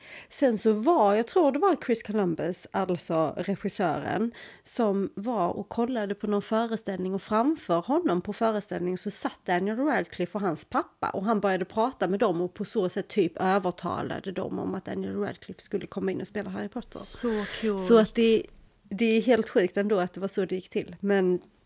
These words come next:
Speaker 1: nu kan man ju inte tänka sig någon annan.
Speaker 2: Absolut inte.
Speaker 1: Efter den långa resan så är de äntligen framme. Där möts de av Hagrid,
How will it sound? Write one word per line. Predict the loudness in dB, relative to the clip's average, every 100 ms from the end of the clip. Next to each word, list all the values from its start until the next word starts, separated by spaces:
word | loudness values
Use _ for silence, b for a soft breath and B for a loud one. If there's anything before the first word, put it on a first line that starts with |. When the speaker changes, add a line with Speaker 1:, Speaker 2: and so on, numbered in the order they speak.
| _
Speaker 1:
nu | 6 6 6
kan | 0 0
man | 0
ju |
inte | -2 -2
tänka | -4 -2 -4
sig | -4
någon | -2 -2
annan. | -2
Speaker 2:
Absolut | -2 0 0 0 -4
inte. | -4 -8 -12 -16 -16 -16 -20 -20 _ _ _ _
Speaker 1:
Efter | 2 2 2 0
den | 2 2
långa | 4 2 0
resan | 0 -2 -2 -4 -4 -4
så | -2 0
är | 2
de | 0
äntligen | 0 -2 -2 -4 -4
framme. | -6 -4 -4 -6 -14 _ _ _ _
Där | -2 2 4
möts | 4 2 -4 -4
de | -4 -2
av | -2 -2 -2
Hagrid, | -2 -2 -2 -8 -8